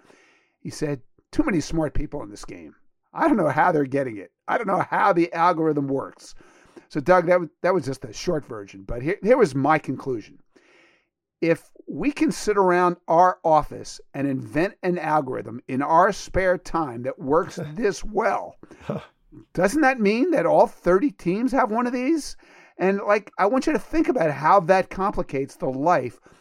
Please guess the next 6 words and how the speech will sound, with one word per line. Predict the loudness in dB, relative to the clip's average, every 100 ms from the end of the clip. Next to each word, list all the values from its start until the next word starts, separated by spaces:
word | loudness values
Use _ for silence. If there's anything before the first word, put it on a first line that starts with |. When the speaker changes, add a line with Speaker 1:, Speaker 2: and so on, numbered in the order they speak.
| -20 _ -4
Speaker 1:
of | -4 -4 -2
every | 0 0 -4 -4
pitcher | -2 -2 -4 -10 -14 _ _ _
and | -4 -4 -2
every | 0 0 0 -6
catcher | -2 0 0 -6 -10